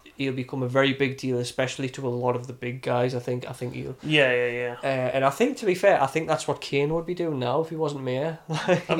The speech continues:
Speaker 2: that's fair, yeah.
Speaker 1: Um, I think, and he,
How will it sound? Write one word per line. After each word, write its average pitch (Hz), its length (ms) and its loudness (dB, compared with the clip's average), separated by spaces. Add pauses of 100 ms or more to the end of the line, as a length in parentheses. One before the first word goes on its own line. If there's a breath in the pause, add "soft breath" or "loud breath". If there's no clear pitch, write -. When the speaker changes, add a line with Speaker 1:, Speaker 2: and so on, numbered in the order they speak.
Speaker 2:
that's 151 180 6
fair, 123 340 -2
yeah. 135 680 4
Speaker 1:
Um, 131 200 -6 (1500)
I 147 60 -2
think, 151 460 0 (380)
and 147 140 2
he, 151 280 -2